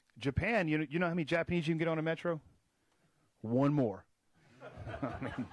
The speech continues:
that's how many. And they'll just keep cramming them in there. Uh, Switzerland's much more polite. They kinda stand there, "You, you first, you first, you first," and you'll miss the train as it goes away. Uh, but I was just in India, and I would never have thought about this,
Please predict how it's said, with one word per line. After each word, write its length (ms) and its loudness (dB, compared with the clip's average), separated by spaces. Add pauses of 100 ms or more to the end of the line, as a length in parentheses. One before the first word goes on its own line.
(380)
that's 220 -2
how 140 4
many. 360 -2
And 120 -4
they'll 160 4
just 200 4
keep 160 -2
cramming 380 4
them 100 8
in 160 6
there. 220 -4 (680)
Uh, 280 4 (120)
Switzerland's 640 0
much 460 2
more 160 2
polite. 480 -2
They 120 0
kinda 280 -2
stand 340 -2
there, 160 2
"You, 140 -4 (140)
you 120 -6
first, 240 -8
you 100 4
first, 240 -2
you 120 -2
first," 260 -2
and 300 -6
you'll 120 2
miss 280 0
the 100 -10
train 380 -4
as 80 -10
it 100 -8
goes 180 -2
away. 220 -4 (640)
Uh, 240 4
but 160 0
I 60 4
was 100 -2
just 260 -2
in 80 2
India, 380 4
and 120 -2
I 120 0
would 240 0
never 280 4
have 100 -2
thought 260 2
about 240 0
this, 240 -2